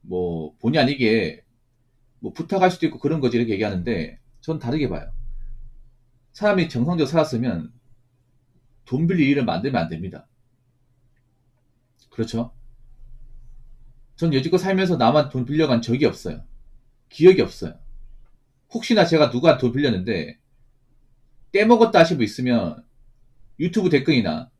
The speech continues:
제 메일로 남겨주세요. 예. 제가 확인해보고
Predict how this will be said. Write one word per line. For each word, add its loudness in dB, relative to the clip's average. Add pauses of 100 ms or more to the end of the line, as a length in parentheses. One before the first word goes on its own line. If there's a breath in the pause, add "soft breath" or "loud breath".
(360)
제 0
메일로 2
남겨주세요. -6 (840)
예. -18 (800)
제가 -2
확인해보고 0